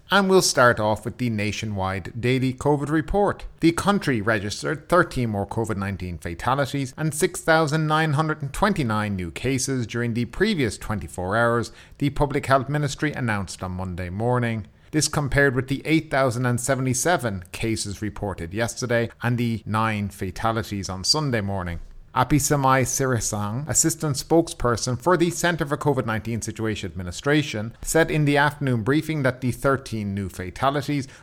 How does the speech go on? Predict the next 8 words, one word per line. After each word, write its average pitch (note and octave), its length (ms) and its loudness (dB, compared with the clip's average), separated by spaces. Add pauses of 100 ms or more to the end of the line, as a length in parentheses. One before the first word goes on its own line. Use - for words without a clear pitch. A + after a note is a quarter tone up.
were C#3+ 140 2
between E3+ 260 0
the E3 120 4
ages E3 280 2
of D3 100 -4
sixty-nine A2 920 -2
and F#2+ 160 -4
ninety-two. F#2 880 0